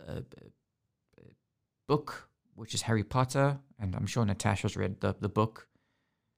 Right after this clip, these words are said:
But yet she's n-, she's not afraid to, to, sh-, to, to shy away from this kind of stuff.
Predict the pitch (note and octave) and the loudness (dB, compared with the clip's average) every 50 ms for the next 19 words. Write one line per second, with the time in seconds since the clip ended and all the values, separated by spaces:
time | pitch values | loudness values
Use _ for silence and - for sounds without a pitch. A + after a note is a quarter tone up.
0 | _ _ _ _ _ _ - A#2+ - - C3+ C#3 C3+ C#3 - - C#3+ C3+ D3+ D#3 | _ _ _ _ _ _ -6 -4 -2 2 4 4 4 4 2 0 2 2 0 0
1 | - - - - D3 C#3 C#3+ D3+ F3 F#3+ F#3 F3+ - - - E3+ E3+ D#3+ D#3 C#3 | -2 -4 -4 -2 0 2 2 4 4 4 2 0 -2 -4 -2 0 2 2 2 2
2 | C3+ - - B2+ B2 A#2+ A#2 B2 - - - - A#2+ - - - - - - - | 0 0 2 4 4 4 4 2 0 -4 -6 -4 -4 -2 -2 -4 -6 -8 -8 -4
3 | - A#2+ A#2 A2+ A2+ - - - _ _ _ _ _ _ _ _ _ _ _ _ | -2 0 2 2 2 0 -4 -12 _ _ _ _ _ _ _ _ _ _ _ _
4 | _ _ _ _ _ _ _ _ _ _ _ _ - - B2 - - - - D3+ | _ _ _ _ _ _ _ _ _ _ _ _ -4 -2 -2 0 0 0 2 2
5 | D3 C#3+ C3+ B2+ A#2 A2+ A2 A#2+ B2 A#2+ A2 G2+ - - G#2+ G#2 G2+ G2+ G2+ - | 2 4 4 4 4 6 6 6 6 4 4 2 0 0 0 2 2 2 0 -2
6 | - - - B2 - - - B2 A#2 G#2+ G#2+ - - - C3 A2 A2 - - - | -4 -2 -2 0 0 0 2 2 4 4 4 2 2 2 2 2 2 -2 -12 -20